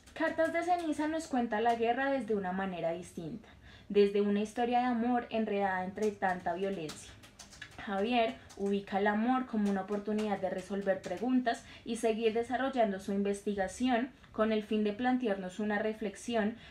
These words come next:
frente a la guerra, la humanidad y que el papel que juega en un conflicto tan violento y doloroso como es el conflicto colombiano. El libro nos presenta la historia de William,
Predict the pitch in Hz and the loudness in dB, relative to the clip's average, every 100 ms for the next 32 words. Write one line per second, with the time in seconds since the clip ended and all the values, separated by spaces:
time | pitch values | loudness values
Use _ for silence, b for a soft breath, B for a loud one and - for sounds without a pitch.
0 | B - 202 196 196 190 180 170 160 208 | B -2 0 0 2 4 4 2 0 4
1 | 240 220 190 196 - 190 180 180 180 175 | 4 4 2 -2 -6 -2 0 0 -4 -6
2 | 175 208 233 247 B B B - 247 247 | -2 0 0 -2 B B B -2 0 0
3 | - - 233 233 240 220 240 269 320 294 | -2 -2 2 4 4 4 4 0 0 -2
4 | 262 220 196 196 202 202 214 208 226 269 | 0 0 2 2 2 0 0 -2 0 -2
5 | - 220 220 - - - - 202 202 196 | -2 -2 -2 -6 -20 -18 -2 0 2 0
6 | 190 202 233 240 269 254 233 208 202 185 | 0 0 0 0 -2 -2 -2 0 0 0
7 | 208 240 247 247 202 180 165 180 185 165 | -2 -2 -4 -2 -2 -4 -8 -8 -8 -10
8 | 151 151 - 156 156 147 - - - - | -12 -12 -8 -6 -4 -4 -6 -10 -20 -20
9 | B B B 202 214 269 277 240 240 240 | B B B 2 4 4 2 2 2 0
10 | 254 - 220 208 208 254 - 196 180 196 | 0 0 0 0 0 0 -2 -2 2 2
11 | 196 175 156 139 | 0 -2 -2 -4